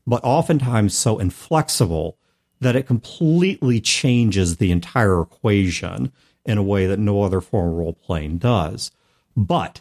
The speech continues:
having said that, all right, if we put aside the medium, let's say you found a game where you're comfortable with the medium provided, either because it's feature rich or it's feature poor and you just don't care, then one of the great things about this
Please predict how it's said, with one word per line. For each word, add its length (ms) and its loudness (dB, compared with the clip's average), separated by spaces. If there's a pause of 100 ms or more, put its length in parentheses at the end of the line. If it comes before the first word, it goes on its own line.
(140)
having 340 0
said 380 -2
that, 260 -8
all 60 -2
right, 100 2
if 100 -4
we 60 0
put 280 -2
aside 440 0
the 60 0
medium, 380 0
let's 200 -2
say 120 -2
you 180 0
found 320 0
a 40 2
game 460 0 (360)
where 120 2
you're 220 0
comfortable 760 0
with 120 -2
the 80 0
medium 460 2
provided, 680 -2 (420)
either 240 2
because 300 0
it's 160 -4
feature 340 0
rich 380 0
or 100 2
it's 140 -4
feature 320 0
poor 260 2
and 100 0
you 120 2
just 240 -4
don't 240 -8
care, 420 -4 (300)
then 440 0 (380)
one 340 0
of 80 0
the 60 2
great 440 -2
things 340 0
about 420 -2
this 460 -10